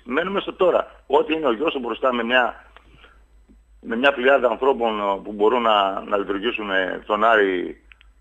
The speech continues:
σε αυτό το επίπεδο, έτσι. Υπάρχουν τα εχέγγυα, υπάρχει οικονομική άνεση με τα λεγόμενα των ανθρώπων, για να μπορέσουμε να ανταποκριθούμε σε αυτό που θέλουμε να κάνουμε.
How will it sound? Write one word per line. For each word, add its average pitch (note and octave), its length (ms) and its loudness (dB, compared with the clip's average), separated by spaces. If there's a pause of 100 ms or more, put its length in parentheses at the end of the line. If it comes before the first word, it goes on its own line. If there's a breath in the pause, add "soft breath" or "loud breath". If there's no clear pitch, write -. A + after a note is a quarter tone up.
(320)
σε - 80 -4
αυτό B2+ 180 2
το A#2 80 2
επίπεδο, D3 720 0
έτσι. - 380 -4 (580)
Υπάρχουν E3+ 400 0
τα D3 100 2
εχέγγυα, D#3 440 2
υπάρχει E3+ 360 0
οικονομική C3+ 500 0
άνεση A#2+ 560 -2 (280)
με - 100 -6
τα B2 120 4
λεγόμενα A2+ 380 4
των G#2 120 0
ανθρώπων, F3+ 520 2 (200 soft breath)
για E3+ 140 0
να E3+ 80 -2
μπορέσουμε G3 300 4
να A3 60 0
ανταποκριθούμε F#3+ 440 0
σε G#3+ 80 -2
αυτό G3+ 140 -2
που F#3 60 -8
θέλουμε G#3+ 200 2
να A3 80 4
κάνουμε. G#3+ 340 2